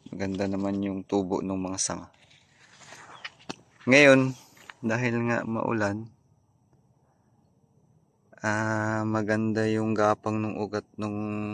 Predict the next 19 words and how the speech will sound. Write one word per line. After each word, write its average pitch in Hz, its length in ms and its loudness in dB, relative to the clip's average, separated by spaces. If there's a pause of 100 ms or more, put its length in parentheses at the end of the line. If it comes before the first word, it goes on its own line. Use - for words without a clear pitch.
(320)
tanim. 95 400 -8 (1120)
So, - 160 -6
hindi 107 320 2
lang 107 240 2
yung 107 160 0
abono 104 400 2
natin 101 400 -2
yung 101 160 -4
nasisipsip - 800 -4
niya 95 240 -2
dyan 95 80 -4
sa 101 160 -2
lupa. 95 320 -2 (1040)
So, 104 160 -2
tinitingnan 113 720 2
ko - 80 -6
yung 110 360 2 (1600)
okra 107 640 0
nung 101 640 -6